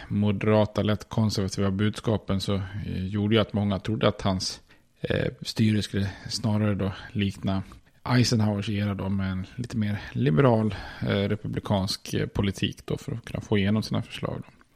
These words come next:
Men, eh, Nixon, han för ju landet i en något mer konservativ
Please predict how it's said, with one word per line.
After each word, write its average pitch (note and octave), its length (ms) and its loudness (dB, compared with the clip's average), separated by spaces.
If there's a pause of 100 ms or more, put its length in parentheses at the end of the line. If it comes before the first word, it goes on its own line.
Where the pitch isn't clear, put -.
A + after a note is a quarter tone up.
(160)
Men, C#3 400 8
eh, D3 300 -2
Nixon, C#3+ 540 4
han B2+ 380 2
för D3 180 6
ju D3 100 8
landet A2 440 4
i G#2 100 2
en G#2 340 0
något A2+ 400 0
mer G#2 380 4
konservativ G2 760 0